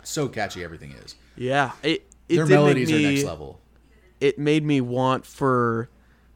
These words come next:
Speaker 2: how they do the backup vocals on this whole album.
Speaker 1: Yeah.
Speaker 2: It made me kinda want for,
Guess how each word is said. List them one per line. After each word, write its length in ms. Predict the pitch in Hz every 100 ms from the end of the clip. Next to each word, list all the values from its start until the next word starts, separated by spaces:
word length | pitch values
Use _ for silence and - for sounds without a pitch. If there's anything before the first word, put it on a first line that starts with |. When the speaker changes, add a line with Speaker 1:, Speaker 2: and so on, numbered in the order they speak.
| _ _
Speaker 2:
how 260 | - - 143
they 160 | 139 131
do 220 | 135 131
the 100 | 127
backup 420 | 117 117 - 127
vocals 720 | - 147 143 160 175 - - -
on 140 | 147
this 220 | 156 160 -
whole 200 | 156 160
album. 380 | 156 160 175 185 _ _
Speaker 1:
Yeah. 180 | 120 110
Speaker 2:
It 40 |
made 140 | 143 143
me 80 |
kinda 260 | 139 170 151
want 320 | 123 131 139
for, 340 | - 143 127